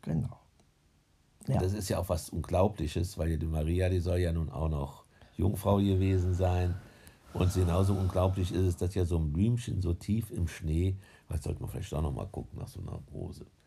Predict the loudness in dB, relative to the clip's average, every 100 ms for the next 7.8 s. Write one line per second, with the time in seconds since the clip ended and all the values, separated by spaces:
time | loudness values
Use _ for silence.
0 | -20 _ _ -10 -6 -2 2 0 0 -8
1 | -4 0 2 0 -2 -4 -4 -4 -4 -4
2 | -4 -6 -10 -18 _ _ _ _ _ _
3 | _ -4 -4 -4 -8 -12 -12 _ _ _
4 | _ _ -10 -4 0 2 2 2 0 0
5 | -4 -10 -8 -2 -2 0 2 0 -2 -2
6 | -2 0 -2 -2 -6 -6 -6 -6 -10 -10
7 | -12 -14 -12 -10 -10 -10 -8 -8